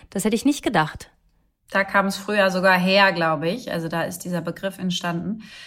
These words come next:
Speaker 2: Und dann kam der erst in die Managementwelt. Und ich glaube, dass ein großer Teil, ähm,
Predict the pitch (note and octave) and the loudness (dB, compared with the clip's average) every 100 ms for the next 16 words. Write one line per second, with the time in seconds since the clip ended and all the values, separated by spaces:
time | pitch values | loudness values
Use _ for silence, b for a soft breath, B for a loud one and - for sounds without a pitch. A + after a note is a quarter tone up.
0 | B - F3 F#3 F#3+ G3 F#3+ F3 F#3+ - | B -4 0 0 0 0 2 0 -2 -2
1 | F3+ F3+ F3 G#3 - E3 D#3+ E3 E3+ G3+ | 0 2 2 0 -4 -4 -4 -4 -4 -6
2 | B B B B F#3+ F#3 G3+ - G3+ G#3+ | B B B B -4 -4 -6 0 2 2
3 | G#3+ G3+ G3+ - F3+ F3 F3+ F3+ G#3+ C#4 | 2 0 0 -2 -2 -2 -2 -6 -4 -4
4 | C4+ A3+ - F#3+ F#3 F#3+ G3 G3 G3 F#3+ | -2 -4 -4 -2 2 4 4 4 0 -2
5 | F3+ F3 E3+ E3+ E3+ E3 E3 | 0 0 0 2 0 0 -2